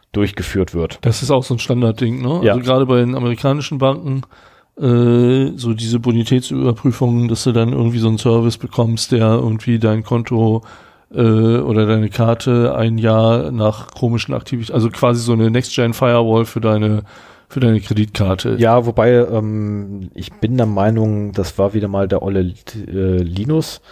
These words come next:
Speaker 1: äh, hat das irgendwann auch mal debunked und gesagt gehabt, das ist auch totaler Schmuh, weil die Daten kann ich später immer noch verwenden.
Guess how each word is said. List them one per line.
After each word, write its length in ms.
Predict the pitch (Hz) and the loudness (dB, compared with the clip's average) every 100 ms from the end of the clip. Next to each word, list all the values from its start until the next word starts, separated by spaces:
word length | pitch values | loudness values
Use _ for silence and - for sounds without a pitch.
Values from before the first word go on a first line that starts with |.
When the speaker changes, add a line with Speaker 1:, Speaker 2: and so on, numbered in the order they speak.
| - - _ - | -20 -20 _ 0
Speaker 1:
äh, 220 | 107 104 | 2 2
hat 200 | 92 110 | 0 0
das 240 | 107 - | -2 0
irgendwann 320 | 117 113 107 | 0 2 -2
auch 80 | 95 | 0
mal 160 | 113 113 | 0 0
debunked 420 | 110 110 110 107 | 0 0 0 -2
und 120 | 98 | -8
gesagt 240 | 95 104 - | -4 -4 0
gehabt, 240 | 107 - | -2 -2
das 100 | 92 | -4
ist 180 | 98 - | -2 -2
auch 200 | 110 - | -4 -6
totaler 480 | 110 - 110 104 101 | -6 0 2 2 0
Schmuh, 480 | - 98 117 151 | -6 -4 -2 0
weil 340 | 113 107 110 110 | 2 4 4 2
die 220 | - 117 | -4 -2
Daten 320 | 98 110 117 | 0 0 -2
kann 100 | 113 | -2
ich 80 | 104 | -2
später 220 | - 117 | -2 0
immer 100 | 113 | 0
noch 140 | 98 95 | 0 -2
verwenden. 320 | 85 85 | -6 -6